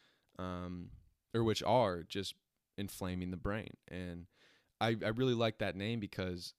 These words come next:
that is exactly what we do. Right now, my brain is super inflamed, and I'm, I'm very, you know, I'm s-, talking a hundred miles a minute, and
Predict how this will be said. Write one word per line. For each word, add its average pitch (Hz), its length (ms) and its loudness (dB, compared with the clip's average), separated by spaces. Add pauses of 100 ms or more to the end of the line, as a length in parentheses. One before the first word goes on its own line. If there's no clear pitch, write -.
that 101 200 2
is 95 140 2
exactly 95 580 -2
what 92 140 0
we 92 100 -2
do. 98 260 -2
Right 98 260 2
now, 101 220 -2
my 98 160 -4
brain 92 440 -4
is 90 300 -4
super - 420 0
inflamed, - 540 -12
and 85 100 -6
I'm, 87 140 -4 (180)
I'm 95 200 -2
very, 98 560 0 (420)
you 98 100 -4
know, 95 60 0
I'm 92 80 0
s-, - 140 -6 (260)
talking 98 340 0
a 92 100 0
hundred 98 260 0
miles 92 260 0
a 95 60 -2
minute, 92 400 0 (420)
and 90 580 -4